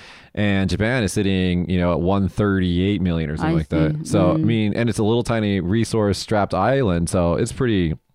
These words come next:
Speaker 1: you know, it's a pretty sizable force. But the thing is, is, like, so the United States wastes a ton of money on the military. I mean, spends a lot of money on the military.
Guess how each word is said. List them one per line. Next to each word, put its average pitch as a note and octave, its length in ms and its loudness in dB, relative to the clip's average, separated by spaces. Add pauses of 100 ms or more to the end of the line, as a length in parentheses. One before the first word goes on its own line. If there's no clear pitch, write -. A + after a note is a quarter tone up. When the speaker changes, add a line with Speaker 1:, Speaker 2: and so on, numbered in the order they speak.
(120)
Speaker 1:
you B2 100 -2
know, D#2+ 280 -2 (640)
it's - 140 -16
a - 20 -12
pretty C3+ 200 0
sizable G2+ 340 0
force. A2 200 0
But C3 240 -2
the B2 220 0
thing F3 240 0
is, A#2 160 0
is, F#2 100 -2
like, G2+ 220 0
so A2+ 240 2 (340)
the C3+ 80 -2
United G3+ 400 0
States A#2 420 0
wastes A#2+ 320 0 (120)
a G2+ 60 -2
ton - 340 -2
of A#2+ 80 0
money G#2+ 180 0
on F#2+ 80 0
the F2+ 60 0
military. E2+ 420 0 (160)
I A2 80 -2
mean, G#2+ 320 0
spends A#2+ 440 -2
a A2+ 40 0
lot G2+ 160 2
of E2+ 80 0 (220)
money F2+ 240 0
on E2+ 80 -2
the E2 60 -2
military. D#2 460 -2